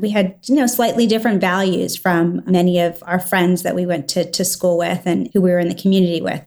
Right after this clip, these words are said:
A large part of my upbringing was based on our heritage of being both Muslim and Egyptian,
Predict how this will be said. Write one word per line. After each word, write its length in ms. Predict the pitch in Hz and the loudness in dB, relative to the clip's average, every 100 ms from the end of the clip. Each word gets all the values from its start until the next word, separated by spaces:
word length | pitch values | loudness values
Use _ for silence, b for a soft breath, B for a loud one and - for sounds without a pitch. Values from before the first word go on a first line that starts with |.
| _ | _
A 60 | 214 | 0
large 460 | 190 196 202 196 | 2 2 0 -2
part 320 | - 202 185 185 | -4 -2 -2 0
of 200 | 185 175 | 0 2
my 260 | 202 214 | 2 2
upbringing 800 | 202 185 180 190 180 180 165 180 | 0 -2 -2 0 2 2 2 2
was 200 | 175 175 | 0 -2
based 420 | - 165 170 - | -2 -2 -2 -2
on 420 | 180 170 170 180 - | 0 0 0 -2 -4
our 140 | 185 | -4
heritage 800 | 180 190 185 180 180 165 170 - | -2 0 0 0 -2 -2 -2 -4
of 220 | 180 175 | -4 -4
being 380 | 180 175 175 170 - | 0 2 2 -2 -2
both 260 | 180 180 | -2 2
Muslim 420 | 185 175 175 175 | 0 0 0 0
and 120 | 170 170 | 0 -2
Egyptian, 680 | 170 180 180 190 226 320 | -2 -4 -4 -4 -2 -2